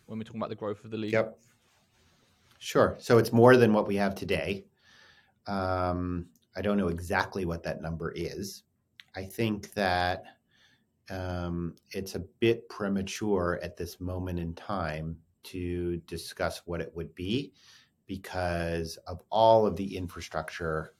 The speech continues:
Speaker 2: elements that need to be put in place to put us in a, um, solid foundational, um, uh, position to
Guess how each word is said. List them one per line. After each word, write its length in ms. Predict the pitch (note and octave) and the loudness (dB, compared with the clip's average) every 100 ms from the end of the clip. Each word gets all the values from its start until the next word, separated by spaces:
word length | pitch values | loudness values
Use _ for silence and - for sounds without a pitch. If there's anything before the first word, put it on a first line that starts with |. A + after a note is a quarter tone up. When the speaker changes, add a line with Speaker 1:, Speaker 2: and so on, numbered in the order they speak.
| _ _ _ - | _ _ _ -6
Speaker 2:
elements 500 | F2+ E2+ E2 D#2+ D#2 | -2 -2 -2 -4 -6
that 180 | - D#2+ | -10 -10
need 200 | F2 F2+ | -8 -8
to 80 | E2 | -8
be 140 | E2+ | -10
put 240 | D#2+ F2+ E2 | -10 -8 -6
in 140 | D#2+ | -6
place 600 | - F2 A2 B2+ - - _ | -6 -2 0 -2 -8 -14 _
to 140 | - - | -16 -16
put 320 | - G#2 G2 | -4 0 0
us 260 | F2+ - - | 0 -4 -12
in 220 | F#2+ F2 E2+ | -10 -10 -8
a, 400 | F2+ E2 E2 E2 - _ _ _ _ _ _ F2 | -8 -6 -6 -6 -10 _ _ _ _ _ _ -14
um, 220 | D#2+ D#2+ - | -12 -12 -12
solid 560 | - A2 G#2+ G2+ F2 | -2 2 4 2 0
foundational, 880 | F#2 F2+ F2+ F2 E2+ F2+ E2 E2 - _ _ _ _ | -4 -4 -2 -4 -6 -6 -6 -6 -10 _ _ _ _
um, 560 | E2 D#2 D#2 D#2 D2 D2+ _ _ _ - - _ E2+ | -10 -8 -8 -10 -12 -16 _ _ _ -8 -8 _ -10
uh, 560 | D#2 D#2 D2 D2+ D#2 - | -8 -8 -10 -12 -12 -12
position 540 | G#2 F2+ G#2 F3 F3+ F#3 - - - _ _ - | -8 -4 -2 -2 -4 -6 -20 -20 -20 _ _ -10
to 320 | - F#2+ F#2 | 0 2 2